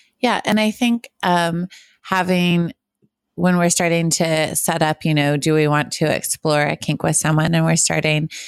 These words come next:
to set up some of these, um, ideas around what I want, what I don't want, what feels good for me, what doesn't feel good for me. Also thinking about and having conversations, not only with your partner, but with other people, maybe about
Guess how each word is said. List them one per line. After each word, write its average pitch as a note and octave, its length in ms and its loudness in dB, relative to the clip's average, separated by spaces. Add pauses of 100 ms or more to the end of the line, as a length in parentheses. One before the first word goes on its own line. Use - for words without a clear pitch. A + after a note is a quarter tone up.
(160)
to E3 120 0
set D#3 200 0
up D3+ 180 -2
some D#3 240 0
of D3+ 280 -2
these, D3 540 0 (120)
um, D3 580 0 (220)
ideas D#3+ 640 0
around C#3+ 720 0
what D3+ 420 -2
I D3+ 100 2
want, D#3+ 300 2
what E3 100 0
I - 100 -2
don't D#3 240 0
want, D3 280 2
what C3+ 180 -2
feels D3+ 220 -4
good - 180 -4
for D#3+ 120 -2
me, D#3 160 4
what F3 120 -2
doesn't D3+ 280 0
feel D#3 120 0
good D#3 200 -4
for - 120 -2
me. D3+ 220 2 (360)
Also E3 320 0
thinking D#3 420 0
about D3 500 0 (380)
and D#3 120 2
having D#3 320 2
conversations, D3 1040 0
not F3+ 200 0
only A#3 200 2
with F3 120 2
your - 100 -2
partner, D3+ 320 0
but D3+ 120 2
with D3 120 2
other D3+ 180 2
people, F3 320 0
maybe C#3+ 560 2
about C#3+ 480 0